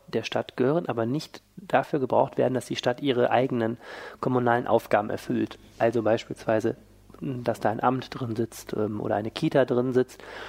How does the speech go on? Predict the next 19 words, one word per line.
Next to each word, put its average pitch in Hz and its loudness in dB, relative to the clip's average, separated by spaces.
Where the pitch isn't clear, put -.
Und, 120 -2
ähm, 120 -2
diese 127 2
Gebäude 123 4
sind 143 0
dann 143 0
damit, 131 0
ähm, 123 -2
in 147 -6
einer 123 0
gewissen 127 -2
Weise 120 2
entbehrlich. 131 2
Und - -12
dann 123 0
sagt, 123 -2
sagen 120 -2
die, 120 0
die 123 -6